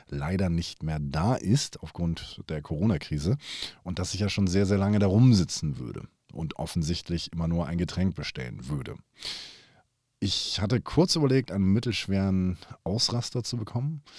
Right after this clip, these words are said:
entschied mich dann aber doch dafür, die restliche Stunde auf einem Stein zu verweilen,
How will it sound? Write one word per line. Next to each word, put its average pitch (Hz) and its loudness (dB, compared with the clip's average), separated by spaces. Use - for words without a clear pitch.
entschied 151 4
mich 147 2
dann 143 2
aber 104 0
doch 110 2
dafür, 113 2
die 92 2
restliche 95 -2
Stunde 101 2
auf - -12
einem 80 -4
Stein - -2
zu - -4
verweilen, 62 -10